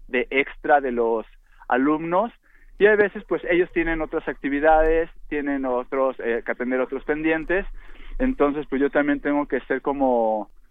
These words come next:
como paciente y tengo que entenderlos. Entonces, al-, eh, si la idea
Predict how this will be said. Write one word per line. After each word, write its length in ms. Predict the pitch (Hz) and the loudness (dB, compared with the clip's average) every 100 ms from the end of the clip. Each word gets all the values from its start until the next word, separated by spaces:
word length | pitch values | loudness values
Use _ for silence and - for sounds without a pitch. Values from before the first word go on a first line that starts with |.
| - | -6
como 260 | 131 123 | -2 -2
paciente 800 | - 127 - 143 143 139 156 156 | 2 0 2 0 0 0 2 2
y 60 | 143 | 2
tengo 280 | - 143 139 | -2 -2 -2
que 80 | 131 | -2
entenderlos. 760 | 123 120 131 143 147 151 202 - - - - - | -2 -2 2 0 2 0 0 -6 -20 -20 -10 -6
Entonces, 380 | 127 147 147 | -2 -2 -2
al-, 180 | 147 131 | -2 -2
eh, 640 | 135 127 127 123 120 120 - | 0 2 2 2 0 -2 -4
si 160 | 139 135 | -2 0
la 120 | 131 | 2
idea 360 | 135 147 165 | 2 4 4